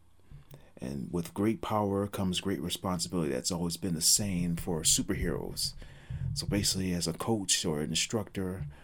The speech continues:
or even a mentor, your job is to be the hero to that stu-,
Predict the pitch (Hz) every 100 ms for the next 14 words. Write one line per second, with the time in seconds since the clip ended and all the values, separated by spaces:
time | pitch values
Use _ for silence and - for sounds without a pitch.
0 | - - - 90 78 90 80 85 107 98
1 | 104 98 98 85 87 - 110 95 90 92
2 | - 85 92 87 85 107 78 71 - -
3 | 85 80 78 - - - - 113